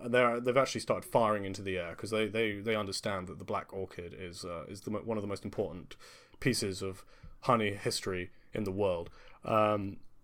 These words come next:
yeah, so people, they're, they're getting through quickly. Uh, you've probably got another, I don't know, ten seconds. You could do a couple,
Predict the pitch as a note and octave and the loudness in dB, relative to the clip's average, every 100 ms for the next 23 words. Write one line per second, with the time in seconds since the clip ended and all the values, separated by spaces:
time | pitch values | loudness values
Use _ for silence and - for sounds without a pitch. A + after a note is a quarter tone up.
0 | - E3+ C3 G#2+ - G#2+ C#3+ C3+ C3+ C3+ | 0 8 10 8 4 4 4 4 2 6
1 | D3 D3+ B2 A#2+ - - - G2 F#2+ A2 | 8 8 6 -2 0 -2 -2 -6 -4 -2
2 | A2 C3 C#3+ D#3+ C3 A#2+ A#2+ A2+ - - | 0 0 2 4 4 4 4 4 2 -16
3 | - _ - C#3 B2+ A#2 - C#3+ C#3 C#3 | -20 _ 6 8 8 2 4 4 6 4
4 | C#3 D3 D3 C#3 B2+ B2+ C3+ A#2 - B2+ | 6 2 2 -4 -4 0 2 2 2 0
5 | B2 A#2 | 0 -2